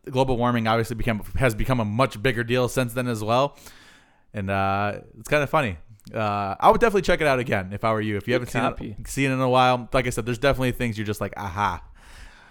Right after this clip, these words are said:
Speaker 1: Maybe some of these things did kinda come true. It's kinda scary, actually, in a weird kinda way.
Speaker 2: You know, and then we come back to that argument where it's like, well, did the movies inspire culture, or
Speaker 1: Mm-hmm.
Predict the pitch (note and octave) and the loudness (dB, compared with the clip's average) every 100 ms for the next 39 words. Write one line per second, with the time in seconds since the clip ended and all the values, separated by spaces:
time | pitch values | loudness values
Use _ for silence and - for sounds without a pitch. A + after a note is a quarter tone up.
0 | - _ A2+ B2+ D3 - D3+ D3 D3 C#3 | -20 _ 0 0 0 0 -2 0 -2 -2
1 | C#3+ C3 B2 C#3+ C3 G#2+ G2 G2+ G2 G2+ | -2 -2 -2 0 0 0 -2 -4 -4 -6
2 | F2 - C3+ A2 C3 G#2+ F#2 F#2 F#2+ F#2 | -6 -4 -4 0 0 0 -2 -6 -8 -6
3 | F2+ F#2 G2 F2+ F#2 F2+ E2+ - C#3+ C#3 | -6 -6 -6 -6 -8 -6 -8 -6 -2 0
4 | C3+ C#3 C#3+ F3 D#3+ - C#3+ A#2 A#2+ A#2+ | 0 -2 -4 -4 -4 -2 -2 0 0 -2
5 | A2 A#2 G#2+ G#2 G2 - G#2+ G#2 G#2+ G#2 | -4 -4 -2 -2 -2 -4 -4 -4 -2 -2
6 | G2+ - _ B2+ A2+ A2+ B2+ B2+ A2 A2 | -4 -10 _ -8 -4 -2 0 -2 -6 -10
7 | - A2+ G#2+ - D3+ E3 - G#2+ | -4 -2 -2 -4 -6 -6 -4 -4